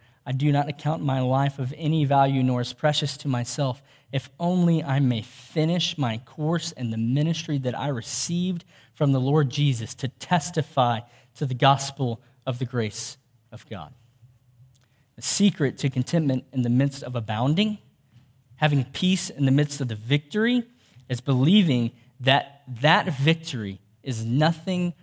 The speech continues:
but a shadow compared to the victory we have in Christ. The greatest thing in your life will always be lesser. It will have lesser joy than the presence of God. That's the truth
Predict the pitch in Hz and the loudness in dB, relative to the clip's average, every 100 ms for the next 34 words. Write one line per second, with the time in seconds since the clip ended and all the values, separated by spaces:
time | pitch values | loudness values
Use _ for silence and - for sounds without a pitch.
0 | _ 131 107 - - - 117 113 104 95 | _ -4 -4 -4 -4 -2 -2 -2 -4 -12
1 | 92 _ _ _ _ _ 123 113 - 123 | -16 _ _ _ _ _ -12 -8 -4 -4
2 | 120 120 110 101 113 113 - 107 90 107 | -6 -12 -16 -10 -10 -10 -14 -16 -16 -20
3 | _ _ _ 120 107 107 98 - - - | _ _ _ -10 -6 -6 -8 -16 -18 -20
4 | - - - _ _ _ _ _ - 127 | -20 -20 -20 _ _ _ _ _ -6 -4
5 | 131 135 156 160 - 156 151 147 147 123 | 2 2 2 -2 -2 0 2 2 2 0
6 | 107 101 _ - _ 120 101 123 143 139 | -4 -6 _ -20 _ -2 2 2 2 0
7 | 135 113 113 107 - 101 _ _ _ _ | -4 -2 -4 -4 -12 -16 _ _ _ _
8 | _ _ _ _ - 127 120 123 127 120 | _ _ _ _ -14 -8 -4 -2 -2 -2
9 | 120 127 - 147 123 117 110 107 - _ | -2 -2 -2 -4 -2 -6 -6 -10 -14 _
10 | _ 117 107 - 117 101 98 - - 87 | _ -10 -10 -6 -6 -6 -14 -18 -20 -20
11 | 92 _ _ _ _ _ _ _ _ _ | -20 _ _ _ _ _ _ _ _ _
12 | _ _ _ _ _ _ - 135 - - | _ _ _ _ _ _ -2 0 -2 -12
13 | - - 107 | -12 -12 -12